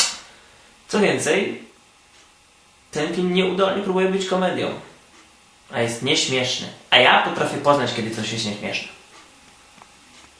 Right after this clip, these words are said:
Do tego w całym filmie, ze wszystkich scen akcji, powiem ci, jedna sekwencja jest bardzo długa i bardzo fajna,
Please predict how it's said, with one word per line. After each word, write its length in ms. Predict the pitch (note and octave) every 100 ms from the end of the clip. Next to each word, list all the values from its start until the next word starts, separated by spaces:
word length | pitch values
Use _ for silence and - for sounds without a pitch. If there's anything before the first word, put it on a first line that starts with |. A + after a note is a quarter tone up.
| -
Do 120 | A2+
tego 460 | B2 A#2+ D#3 G3 - - - - - _ _ _ _ -
w 60 | -
całym 260 | D#3 F#3 F#3+
filmie, 460 | E3+ E3 E3+ F#3 - - - - - - - - - - - - - - - F#3
ze 100 | -
wszystkich 300 | - - C3
scen 200 | - C#3+
akcji, 600 | D#3+ F3 - - F3+ F#3 - - - - - - - - -
powiem 180 | D#3
ci, 100 | D#3
jedna 200 | E3 E3+
sekwencja 480 | E3+ D#3+ - D3 A#2+
jest 120 | A#2+
bardzo 280 | C3+ C#3+ C#3+
długa 220 | F#3 B2+
i 60 | A#2
bardzo 240 | A#2+ A#2+
fajna, 380 | - A#3 - -